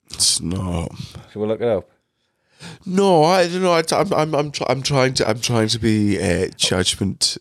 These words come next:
Speaker 1: free because, you know.
Speaker 2: I wonder if Natalie's just like, "I wonder what I can get away with telling him that he'll just eat up." <laughs> Um, but sometimes she'll, like, have walked the dog.
Speaker 1: Uh-huh.
Speaker 2: She'll get in. She'll be like, "I didn't fucking set off the app."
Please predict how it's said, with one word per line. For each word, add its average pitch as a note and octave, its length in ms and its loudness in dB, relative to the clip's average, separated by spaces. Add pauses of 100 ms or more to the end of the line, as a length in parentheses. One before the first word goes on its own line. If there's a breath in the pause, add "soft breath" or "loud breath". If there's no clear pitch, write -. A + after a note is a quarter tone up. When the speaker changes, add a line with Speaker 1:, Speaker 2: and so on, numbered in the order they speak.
Speaker 1:
free F2 760 0 (580 loud breath)
because, - 400 -2
you E2+ 60 -2
know. F2 280 0
Speaker 2:
I A2 40 -2
wonder C#3 220 2
if C#3 120 -2
Natalie's A#2 460 0
just - 260 -4
like, A2 180 -4
"I - 40 -8
wonder A2 340 0
what A#2 140 4
I A2 80 2
can G#2+ 160 -8
get G#2+ 100 0
away G2 220 2
with G2 140 0
telling F#2+ 240 0
him G2 80 -4
that G2 160 0
he'll F#2+ 100 -2
just F2+ 260 -8
eat F#2+ 140 -6
up." F2 220 -4
<laughs> - 60 -20 (2500 loud breath)
Um, G2 500 0 (800)
but - 100 -8
sometimes G2 300 0
she'll, G2 160 -2
like, F2+ 220 2
have F2 140 -6
walked F#2 260 2
the F#2 60 -10
dog. E2+ 360 2 (260)
Speaker 1:
Uh-huh. F2+ 360 0
Speaker 2:
She'll - 160 -6
get F#2+ 200 0
in. F#2+ 140 0
She'll - 160 -10
be F#2 80 -10
like, - 160 -12
"I E3 140 0
didn't D3 160 -8
fucking E3 240 -8
set C#3 180 0
off - 140 -6
the B2+ 60 2
app." - 220 -4